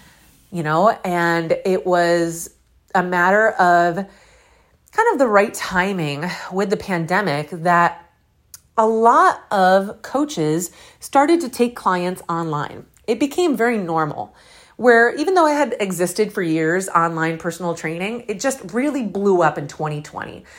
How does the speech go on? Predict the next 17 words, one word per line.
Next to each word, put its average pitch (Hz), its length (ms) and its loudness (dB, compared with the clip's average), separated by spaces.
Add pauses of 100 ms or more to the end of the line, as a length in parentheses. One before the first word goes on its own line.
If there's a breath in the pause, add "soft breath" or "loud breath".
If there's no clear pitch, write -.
(180 loud breath)
So 277 240 4
it 247 120 0
was 277 180 0
a 277 60 6
little 339 440 2
bit 294 280 2
of 220 240 4
right 208 480 0
timing 185 680 -4
that 170 280 2
I 202 520 0 (320 loud breath)
started 196 420 2
my 175 120 0
business 175 420 -2
when 165 120 -4
I 151 100 -2
did 139 300 -6